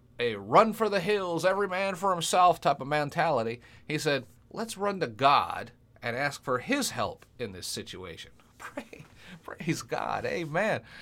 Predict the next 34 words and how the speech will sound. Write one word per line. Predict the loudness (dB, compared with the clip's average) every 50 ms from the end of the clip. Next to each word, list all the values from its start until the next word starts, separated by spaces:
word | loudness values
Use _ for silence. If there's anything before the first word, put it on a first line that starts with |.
| -16 -16 -16 -10 -4
And, | 0 2 2 2 2 2
and, | 0 0 0 0
well, | 2 2 4 4 2 2
the | 2 0 2
Holy | 2 2 2 2 0 -2
Spirit | -4 -4 -2 2 4 4 4 2
moved | 2 0 2 2 2 2 2 0 0 0
on | 2 2 2
a | 0
young | 0 0 0 0 0 -2
man | -2 -2 -2 -2 -2 -2
who | -4
was | -4 -4 -4
in | -4 -4
attendance, | -6 -8 -8 -8 -8 -8 -8 -10 -10 -12 -14 -16 -18 -20 -20 -20 -12 -8
who | -4 -2
then | 0 0 0
stood | 0 -2 -2 0 2 4 4 6
up. | 6 4 4 0 -6 -14
Remember, | -10 -8 -4 -4 -4
the, | -2 -2 -4 -4
the | -4 -6 -8 -10
king, | -10 -8 -4 -2 -2 -2 -2 -6 -8 -10 -12 -12
his | -12 -12 -10 -12 -12
generals | -10 -8 -6 -4 -2 0 0 0 0 -2 -2 0
are | 0 0
there, | 0 0 -2 -2 -2 -2 -2 -4 -4 -6
the, | -6 -8 -10 -10 -12 -16 -20 -20 -20 -20 -16
the, | -16 -14
uh, | -14 -14 -14 -16 -16 -18 -20 -20 -20 -20 _ _ -20 -20 -20 -20 -20 -20 -20 -20
religious | -16 -8 -6 -4 -4 -4 -6 -8 -4
hierarchy | 0 2 2 2 4 2 2 0 0 -2 -6 -6 -6
is | -6 -6 -6 -4
there, | -4 -2 -2 0 0 -2 -2 -4 -6